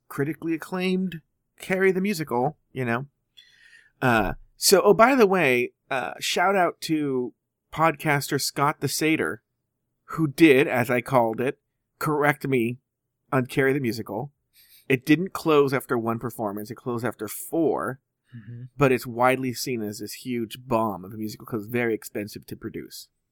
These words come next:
Speaker 2: Did they do anything in it where you had to, like, stand up and move and shit?
Speaker 1: Well, uh, uh, so why did that happen? Well, let me tell you about this. So,
Speaker 2: Okay, okay, okay,
Speaker 1: okay?
Speaker 2: okay.
Speaker 1: 'Cause it's a part of the story.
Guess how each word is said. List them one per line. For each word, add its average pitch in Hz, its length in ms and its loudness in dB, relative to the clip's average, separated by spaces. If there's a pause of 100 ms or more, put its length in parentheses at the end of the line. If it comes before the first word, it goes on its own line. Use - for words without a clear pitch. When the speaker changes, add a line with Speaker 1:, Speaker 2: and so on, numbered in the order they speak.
(240)
Speaker 2:
Did 170 140 -10
they 214 120 2
do 180 220 -2
anything 196 460 0
in 160 100 -4
it 160 100 -6
where 143 160 0
you 135 160 -6
had 131 180 -4
to, 131 100 -6
like, 123 460 -6 (960)
stand 135 560 -4
up 123 260 -4
and 123 240 -4
move 123 240 -4
and 139 160 -8
shit? 180 260 -6 (2000)
Speaker 1:
Well, 185 320 6
uh, 175 100 0
uh, 156 140 4
so - 180 0 (180)
why 139 220 4
did 139 120 4
that 131 100 2
happen? 131 240 -2
Well, 160 100 4
let 170 120 2
me 170 80 2
tell 165 160 -2
you 139 80 2
about 107 180 -6
this. - 160 -18
So, - 120 -16
Speaker 2:
Okay, - 140 -8
okay, 120 160 -8
okay, - 140 -18
Speaker 1:
okay? - 120 -10
Speaker 2:
okay. 104 140 -16 (440)
Speaker 1:
'Cause 135 100 -6 (100)
it's 135 100 -8
a - 20 -20
part 135 220 0
of 107 60 2
the 113 60 -2
story. - 300 -12